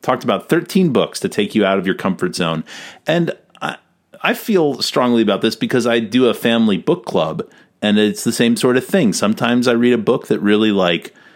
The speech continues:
gets me to stretch. But this article, totally worth reading, great recommendations. I've read several of the books on the, on the list, and they're wonderful. Um, but this took me to Atlassian's recently published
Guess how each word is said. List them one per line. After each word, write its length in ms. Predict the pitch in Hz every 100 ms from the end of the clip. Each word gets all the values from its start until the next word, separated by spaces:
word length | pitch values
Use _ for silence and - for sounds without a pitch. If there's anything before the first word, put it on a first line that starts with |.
| _ - -
gets 280 | 104 -
me 80 | 113
to 100 | 101
stretch. 580 | - - 139 104 - - - _
But 220 | - 120 -
this 680 | 104 110 147 196 - - - _ _ _ _ _
article, 600 | 135 180 165 - 80 90 _ _ _ _ -
totally 280 | - 160 170
worth 240 | 160 151
reading, 260 | 113 107 113
great 240 | 107 113
recommendations. 800 | 127 117 117 101 90 - 98 -
I've 200 | 98 90
read 200 | 107 101
several 340 | - 113 117
of 80 | 101
the 60 | 90
books 280 | 101 - 98
on 160 | 95
the, 220 | 95 90 -
on 180 | 95 87
the 60 |
list, 260 | 82 95 -
and 100 | 82
they're 80 | 80
wonderful. 580 | 90 95 82 78 76 - - - - -
Um, 160 | 95
but 160 | 101 -
this 200 | 143 -
took 220 | - -
me 100 | 120
to 340 | 107 - 104 98
Atlassian's 720 | 104 98 98 104 - 101 87
recently 420 | 95 113 143 135
published 580 | - 92 87 85 -